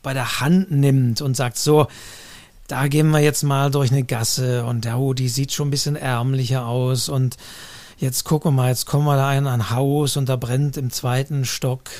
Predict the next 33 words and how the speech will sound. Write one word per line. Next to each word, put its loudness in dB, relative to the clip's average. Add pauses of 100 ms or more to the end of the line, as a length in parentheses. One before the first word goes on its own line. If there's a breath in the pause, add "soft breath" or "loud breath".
ähm, 0
das -2
Licht." -4
Aber 0
das 4
ist 2
jetzt 2
nicht 2
wortwörtlich, 2
sondern -2 (1040 loud breath)
aus -12
meiner 2
Erinnerung, 2
da 4
brennt 2
das 0
Licht 0
und 0
da 0
sitzt -2
oben 0
jetzt -2
vor, -4
äh, -6
sein-, -6
dem -4
letzten -2
Gas -2
seiner -4
Lampe -4
der -6
und -4
der. -4